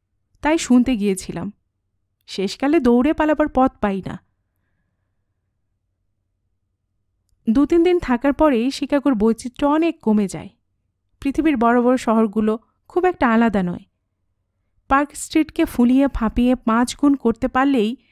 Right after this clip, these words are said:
শিকাগোর রাস্তা হয়ে যায়। এত বড় সুন্দর পার্ক অবশ্য কলকাতায় নেই, কিন্তু দিল্লিতে আছে।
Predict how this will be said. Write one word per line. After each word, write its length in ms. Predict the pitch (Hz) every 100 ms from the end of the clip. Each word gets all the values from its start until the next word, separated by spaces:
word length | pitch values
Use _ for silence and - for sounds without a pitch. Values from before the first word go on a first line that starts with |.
| _ -
শিকাগোর 500 | - 277 330 339 254
রাস্তা 300 | 226 - 247
হয়ে 240 | 208 185
যায়। 200 | 170 - _ _ _ _ _ _ _ _ _ _ _ _ _ -
এত 280 | 233 240 311
বড় 420 | 339 294 285 320
সুন্দর 480 | - - 233 247 294
পার্ক 360 | - 214 240
অবশ্য 300 | 277 294 -
কলকাতায় 520 | 302 233 240 269 302 294
নেই, 280 | 208 214 320 _ _ _ -
কিন্তু 240 | 339 359
দিল্লিতে 420 | 233 240 247 277
আছে। 400 | 226 185 - 175